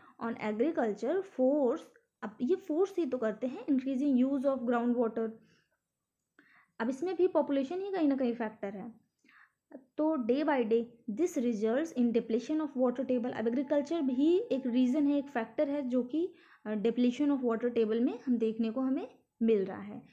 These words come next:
किस तरह से वो हर जगह पे नहर अवेलेबल नहीं होता है, इस वजह से वो ग्राउंड वाटर यूज़ करते हैं, तो ये भी एक डिप्लेशन का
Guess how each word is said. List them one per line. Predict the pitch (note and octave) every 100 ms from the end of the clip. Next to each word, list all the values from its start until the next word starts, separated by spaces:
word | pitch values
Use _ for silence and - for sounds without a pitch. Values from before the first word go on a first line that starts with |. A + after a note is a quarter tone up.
| _
किस | - C4+
तरह | B3+ B3
से | -
वो | F4+ E4 F#4+
हर | E4+ A3+
जगह | A3 A#3+
पे | B3+ C#4+ C4+
नहर | A#3 A3+ A#3
अवेलेबल | G#3+ A3 A#3
नहीं | C#4+ C#4
होता | C4+ C4+
है, | C4+ C4+
इस | B3+
वजह | G#3+
से | G#3
वो | G#3 F#3+
ग्राउंड | G3+ A3+ C#4
वाटर | C#4 C#4
यूज़ | C4+ C4+
करते | C#4+ C4 C#4
हैं, | C#4
तो | D4
ये | D4 C#4
भी | A#3+
एक | A3+
डिप्लेशन | G#3+ G#3+ G3+ A#3+
का | B3+ F4+